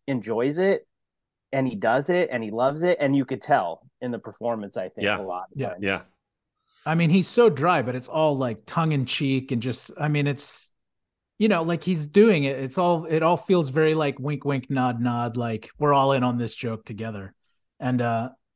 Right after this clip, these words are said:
Speaker 3: you know, it, for me, it's, this movie's really bad and really great and totally entertaining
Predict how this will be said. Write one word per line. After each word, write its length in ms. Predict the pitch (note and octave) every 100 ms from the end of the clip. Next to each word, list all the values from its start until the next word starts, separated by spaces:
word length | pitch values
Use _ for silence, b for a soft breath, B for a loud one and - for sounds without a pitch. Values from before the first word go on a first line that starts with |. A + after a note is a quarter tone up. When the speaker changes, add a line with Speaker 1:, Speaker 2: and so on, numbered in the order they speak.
| _
Speaker 3:
you 160 | D3 C#3+
know, 160 | G#2+ - _
it, 280 | D3 D3+ _ _ _ _ _ -
for 80 |
me, 200 | D3+ F3+ D#3+
it's, 160 | A2 - _ _ _ _ _ _ _ _
this 300 | C3 D3+ D3
movie's 300 | E3 C3 A#2 - _ _ _ _ _ _ _ _ _ _ _ _
really 440 | C3 A2+ G3+ G#3 G#3
bad 420 | D#3+ F3 F3+ F#3
and 200 | D3 B2
really 280 | C3+ D3+ D#3
great 420 | D3 D#3 D#3+ F3+
and 200 | C#3 A#2+
totally 340 | - D3 C3+
entertaining 400 | A#2+ G#2+ A#2+ G#2